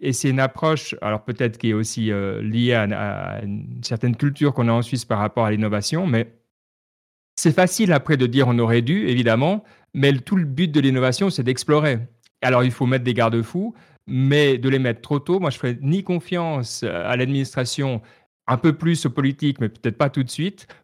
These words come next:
pour, euh, décider. Il faut d'abord laisser la société s'emparer de quelque chose, d'une technologie,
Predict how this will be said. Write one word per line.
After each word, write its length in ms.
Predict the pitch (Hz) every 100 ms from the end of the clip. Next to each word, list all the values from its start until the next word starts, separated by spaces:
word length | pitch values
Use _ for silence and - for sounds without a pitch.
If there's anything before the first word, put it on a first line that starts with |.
| _
pour, 300 | - 160 143
euh, 60 | 120
décider. 480 | 127 123 151 135 107
Il 80 | 113
faut 160 | -
d'abord 300 | 123 156 180
laisser 260 | 160 151 170
la 120 | 143
société 560 | 127 139 - 135 143 123
s'emparer 580 | - 151 156 143 135 135
de 80 | -
quelque 280 | 117 120
chose, 440 | 113 135 147 113 113
d'une 240 | 110 135 135
technologie, 640 | 135 127 113 110 113 208